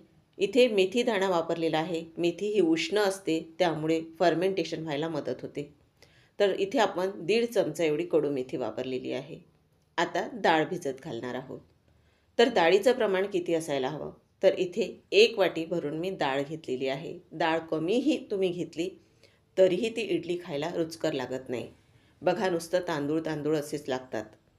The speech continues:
त्यासाठी डाळीचं प्रमाणही महत्त्वाचं आहे. तर उडदाची डाळ आहे, तीही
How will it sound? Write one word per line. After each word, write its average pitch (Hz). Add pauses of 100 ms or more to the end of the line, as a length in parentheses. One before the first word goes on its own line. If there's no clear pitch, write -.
(260)
त्यासाठी 175
डाळीचं 143
प्रमाणही 147
महत्त्वाचं 156
आहे. 139 (1120)
तर 233 (520)
उडदाची 202
डाळ 196
आहे, 202 (280)
तीही 208